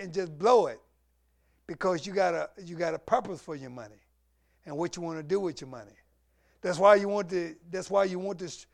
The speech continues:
allow your life to be destroyed. You want to be able to walk in divine health. You got a purpose for your life by the grace of God. Next point. Beliefs creates strength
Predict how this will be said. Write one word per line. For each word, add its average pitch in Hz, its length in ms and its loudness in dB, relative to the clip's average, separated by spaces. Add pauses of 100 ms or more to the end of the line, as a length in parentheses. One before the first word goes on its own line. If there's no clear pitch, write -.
(340)
allow 185 220 8
your 202 180 4
life 208 300 6
to 214 80 -10
be 185 140 -6
destroyed. 175 600 -2 (760)
You 208 120 0
want 240 160 2
to 220 80 2
be 208 100 -4
able 202 200 0
to 185 60 -8
walk 185 280 2
in 180 80 -8
divine 165 360 -4
health. 139 340 -10 (120)
You 180 60 -20
got 185 160 -4
a 180 40 -8
purpose 214 400 -8
for 160 140 -14
your 131 160 -14
life 107 400 -18 (500)
by 151 120 -6
the 135 60 -8
grace 131 260 -12
of 135 60 -20
God. 117 200 -12 (1300)
Next 214 240 4
point. 139 300 -2 (2250)
Beliefs 214 460 2
creates 220 720 2 (1800)
strength 220 560 -2